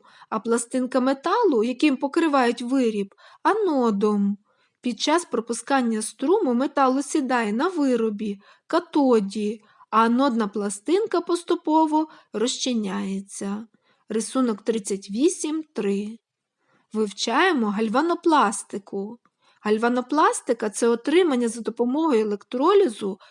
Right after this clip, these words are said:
точних копій рельєфних виробів. Спочатку з воску або іншого пластичного матеріалу роблять зліпок рельєфного виробу.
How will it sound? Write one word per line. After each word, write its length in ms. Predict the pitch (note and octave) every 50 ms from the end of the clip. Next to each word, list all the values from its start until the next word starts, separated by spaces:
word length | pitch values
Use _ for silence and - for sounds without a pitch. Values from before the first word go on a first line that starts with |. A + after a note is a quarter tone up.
| _ _ _ _
точних 540 | - C#4 D4+ D#4 - - - A3 G#3 - - _
копій 560 | - A#3 C4 F4+ G4+ - - C4 G3+ G3+ - _ _ _ _ -
рельєфних 800 | G#3 G#3+ G#3+ G#3+ G#3 G3 A3+ B3+ F4 F4 - D#4 D#4 D#4 -
виробів. 840 | C#4 A#3+ C4+ C#4 C4 B3 A3 G#3+ G#3 A3 G#3 G#3+ G3 G3+ G3+ G3+ A3+ - _ _ _ _ _ _ _ _ _ -
Спочатку 880 | - - - - A3+ G#3 A3 - C4+ A#3+ D#4+ - - - - D4 D4
з 80 | C4+ D#4
воску 520 | C4+ D4+ D4+ C4 A3+ A3+ - - - -
або 240 | A3 A3+ A3+ D4 E4
іншого 440 | D#4 D4+ D4+ C#4 A#3 - C4+ B3 B3
пластичного 680 | B3 C#4 C#4+ C#4+ - - - C#4 B3 - - A#3 A#3 B3+
матеріалу 840 | C4+ D4 D4 - D#4 D4 D4 C4 A3 G3 G3 G3 G#3 F#3+ F#3+ G#3+ - _ _ _ _ _ _
роблять 440 | - A3 C#4 D4+ A#3+ A#3 A3+ G#3+ G3
зліпок 600 | G3 G3+ G#3 G3+ A#3 D4+ G#4+ - - B3 A3+ -
рельєфного 680 | A#3+ A3 A3 A3+ G#3+ B3 D4 E4+ - F4 E4+ F4+ F4+ E4
виробу. 800 | E4 D4 C#4+ C4 A#3+ A3+ A3 G#3 G#3 G3 G#3 G#3 G#3 G3 G3+ A3+